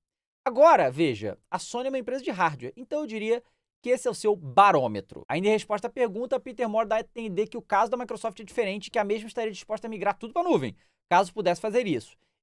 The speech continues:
Ele ainda lembra que o único meio que a empresa não atingiu sucesso foi os celulares, muito devido à Apple e Google.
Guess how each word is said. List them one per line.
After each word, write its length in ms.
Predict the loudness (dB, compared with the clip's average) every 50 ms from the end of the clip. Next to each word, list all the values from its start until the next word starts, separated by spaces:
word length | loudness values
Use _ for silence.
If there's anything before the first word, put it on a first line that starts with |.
| _
Ele 120 | -2 0 0
ainda 220 | 0 2 2 2
lembra 320 | 2 2 0 0 -2 -4 -4
que 100 | -4 -6
o 60 | -6
único 300 | -6 -6 -6 -8 -8 -8
meio 400 | -4 0 2 2 2 0 -2 -8
que 120 | -8 -8
a 60 | -8
empresa 380 | -8 -8 -6 -6 -6 -4 -4 -6
não 100 | -6 -8
atingiu 380 | -8 -8 -10 -10 -10 -10 -10 -12
sucesso 360 | -14 -12 -8 -6 -6 -6 -6
foi 120 | -8 -10
os 40 | -6
celulares, 420 | -4 0 2 4 4 4 4 2
muito 120 | -4 -6 -4
devido 200 | -4 -4 -2 0
à 120 | 0 0
Apple 180 | 0 0 -2 -4
e 40 | -2
Google. 360 | -2 -2 -2 0 -2 -4